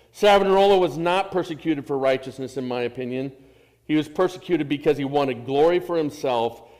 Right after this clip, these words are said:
and found that by being a voice of rebellion for the people against the state and against the church, he could earn that reputation. It is amazing how the seduction of power leads strong, godly leaders away.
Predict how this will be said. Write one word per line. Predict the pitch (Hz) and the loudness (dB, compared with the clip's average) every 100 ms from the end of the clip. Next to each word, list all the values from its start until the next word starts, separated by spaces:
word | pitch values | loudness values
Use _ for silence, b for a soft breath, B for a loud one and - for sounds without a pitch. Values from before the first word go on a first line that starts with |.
| B - | B -6
and | 143 | -6
found | - 165 160 165 151 | -4 0 2 2 0
that | 143 - - - - | -4 -4 -14 -8 0
by | 143 | 0
being | 131 156 160 | 2 0 2
a | 139 | 0
voice | 113 143 180 202 196 | -2 0 2 2 0
of | 160 151 | -6 -4
rebellion | 139 120 151 170 175 175 175 | -4 2 4 4 2 -2 -4
for | 160 | -6
the | 131 | -6
people | - - 170 - 127 120 | -8 -10 -10 -6 -6 -6
against | 117 139 135 131 | -6 -6 -6 -10
the | |
state | 120 - 156 127 - - - - | -14 -4 -2 -2 -4 -16 -16 -8
and | 135 | -6
against | 123 139 135 | -4 -6 -8
the | 120 | -16
church, | - 151 120 - | -10 -6 -6 -10
he | 135 | -16
could | 117 127 110 - | -10 -10 -10 -12
earn | 131 127 113 | -8 -8 -8
that | 104 - | -12 -14
reputation. | 104 - 95 _ 98 90 - 87 87 _ _ _ _ _ _ _ _ _ _ _ _ - | -16 -16 -20 _ -20 -20 -20 -20 -20 _ _ _ _ _ _ _ _ _ _ _ _ -12
It | 123 | -8
is | 123 | -6
amazing | 117 117 127 139 110 110 104 | -6 -6 -6 -6 -8 -10 -12
how | 95 110 107 | -14 -12 -10
the | 104 | -12
seduction | - 107 104 123 123 - 117 | -16 -16 -8 -8 -8 -14 -12
of | 107 _ | -14 _
power | - - 127 107 98 | -20 -14 -12 -12 -12
leads | 98 110 104 101 95 _ _ _ | -14 -14 -14 -16 -20 _ _ _
strong, | - _ 139 127 107 98 | -20 _ -10 -8 -8 -12
godly | 104 107 98 101 | -12 -12 -12 -14
leaders | 98 101 98 87 | -14 -14 -14 -18
away. | 85 82 71 | -20 -20 -20